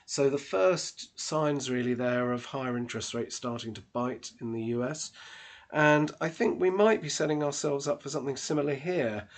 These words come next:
You know, I'm generally pretty amazed that the markets, certainly for larger caps, have taken these huge, r-, rapid hikes in interest rate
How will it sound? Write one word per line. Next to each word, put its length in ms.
You 160
know, 260
I'm 200
generally 440
pretty 280
amazed 560
that 260
the 480
markets, 520
certainly 260
for 140
larger 400
caps, 420
have 120
taken 480
these 320
huge, 480
r-, 80
rapid 400
hikes 440
in 100
interest 400
rate 240